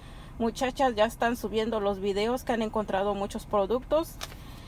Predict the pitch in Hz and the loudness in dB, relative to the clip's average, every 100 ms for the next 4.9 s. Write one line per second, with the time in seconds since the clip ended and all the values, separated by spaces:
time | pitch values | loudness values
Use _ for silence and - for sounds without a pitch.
0 | - 240 233 294 302 302 294 277 269 277 | -4 0 4 4 4 0 2 6 6 4
1 | 277 262 233 254 247 233 226 233 240 240 | 4 2 2 2 4 4 6 4 0 -2
2 | 233 220 208 240 262 285 - 254 269 285 | -2 0 2 2 2 2 4 2 6 6
3 | 254 233 262 247 240 - 226 220 214 208 | 8 4 6 4 4 6 8 8 6 2
4 | 214 196 214 202 240 277 294 320 - | 4 2 2 4 6 8 8 6 4